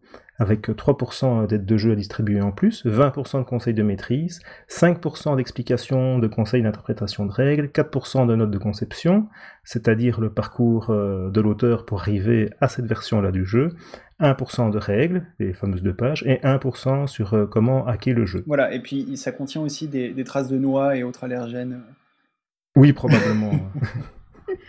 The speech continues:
Speaker 1: Alors, à quoi on joue ? Ben, c'est de l'enquête lovecraftienne, euh,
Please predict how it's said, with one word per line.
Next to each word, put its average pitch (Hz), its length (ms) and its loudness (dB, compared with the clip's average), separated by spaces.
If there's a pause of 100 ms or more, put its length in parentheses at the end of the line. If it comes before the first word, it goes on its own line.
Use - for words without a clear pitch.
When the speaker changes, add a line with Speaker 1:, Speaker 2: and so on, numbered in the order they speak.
(340)
Speaker 1:
Alors, 165 320 4
à 165 100 -2
quoi 180 160 0
on 170 120 2
joue ? 151 340 0
Ben, 143 240 4
c'est - 220 -12
de 131 80 -6
l'enquête 123 380 -6
lovecraftienne, 117 920 0
euh, 113 340 0